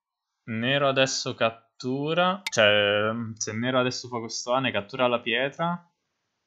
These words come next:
tu gli, magari gli, ovviamente gli devi rispondere perché altrimenti ti, ti toglie la base.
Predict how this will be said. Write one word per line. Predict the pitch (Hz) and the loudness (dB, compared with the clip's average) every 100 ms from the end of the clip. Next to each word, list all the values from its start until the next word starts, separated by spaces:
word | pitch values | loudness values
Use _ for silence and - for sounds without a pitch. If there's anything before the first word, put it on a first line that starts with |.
| _ _ _ _ _ _ _ _ _ - - | _ _ _ _ _ _ _ _ _ -20 -14
tu | - 104 | -6 -6
gli, | 104 | -4
magari | 101 104 110 101 | -4 -2 -2 -2
gli, | 104 - | -4 -8
ovviamente | 110 101 104 98 98 107 | -12 -12 -8 -6 -6 -6
gli | 101 | -4
devi | 104 107 | -2 -2
rispondere | 107 107 - 127 127 104 | -2 -4 -2 0 0 0
perché | 98 | -2
altrimenti | 98 95 110 113 110 | -4 -4 -4 -4 -4
ti, | 95 101 98 98 | -4 -2 0 0
ti | 95 101 | -2 -6
toglie | 101 98 | -8 -2
la | 98 95 | 0 -2
base. | 95 92 98 131 139 | -2 -4 -4 -8 -12